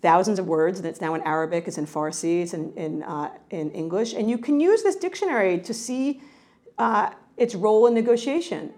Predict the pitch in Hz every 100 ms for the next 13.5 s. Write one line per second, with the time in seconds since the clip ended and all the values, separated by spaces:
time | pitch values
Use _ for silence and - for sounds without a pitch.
0 | - 196 202 190 220 240 269 302 302 -
1 | 269 262 254 254 247 254 - 247 196 208
2 | 302 170 151 196 196 220 - 220 220 226
3 | 226 220 240 240 185 180 185 160 175 165
4 | - 190 190 240 - 190 - 156 - 226
5 | 214 - - - - _ 339 466 - 494
6 | 480 247 - - 508 320 285 233 294 -
7 | 370 370 330 - 254 262 262 392 330 202
8 | 202 196 190 175 160 170 220 226 480 240
9 | 233 339 330 240 226 196 214 233 196 170
10 | 165 170 156 - 220 160 160 - _ _
11 | _ _ - 247 202 180 508 539 _ _
12 | - 370 - - 294 294 233 226 - 330
13 | 269 156 156 156 -